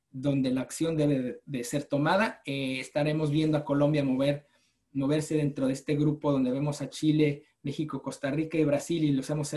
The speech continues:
los hemos estado viendo durante los últimos años, pero Colombia ya está, está cerca, la vemos que está ahí, tenemos varias, eh, varios puntos ahorita donde platicaremos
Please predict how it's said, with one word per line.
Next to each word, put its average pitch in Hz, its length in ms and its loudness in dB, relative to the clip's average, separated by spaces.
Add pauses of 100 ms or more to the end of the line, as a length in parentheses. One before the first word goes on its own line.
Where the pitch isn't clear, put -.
(140)
los 127 240 -2
hemos 156 200 -4
estado 151 340 2
viendo 151 260 2
durante 131 320 0
los 127 160 -2
últimos 147 380 -2
años, 147 260 -2 (420)
pero 147 200 2
Colombia 208 400 6
ya 190 120 6
está, 180 480 0 (160)
está 165 280 -2
cerca, 180 400 0
la 147 120 4
vemos 156 300 0
que - 80 -6
está 160 220 -4
ahí, 160 280 2 (280)
tenemos 151 460 0
varias, 160 580 0
eh, 120 440 -4 (800)
varios 156 340 2
puntos 170 440 -2
ahorita 151 280 2
donde 131 200 4
platicaremos 143 760 -4